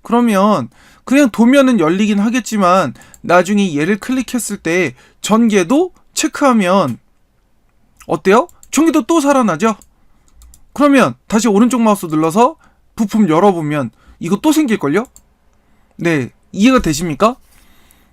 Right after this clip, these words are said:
그러니까 결론부터 말씀드리면 모델링만 가지고 있다라고 하면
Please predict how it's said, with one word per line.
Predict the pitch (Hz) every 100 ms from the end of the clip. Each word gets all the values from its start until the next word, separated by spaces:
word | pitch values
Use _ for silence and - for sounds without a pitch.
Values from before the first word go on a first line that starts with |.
| _ _ _ -
그러니까 | 196 233 156 -
결론부터 | - 226 302 285 262
말씀드리면 | 202 170 233 220 208 190 180 214 127 - - - _ -
모델링만 | - 196 208 311 302 277
가지고 | 226 175 196 185
있다라고 | - 196 151 - _ - 180 190 214
하면 | 214 226 190 202 175 113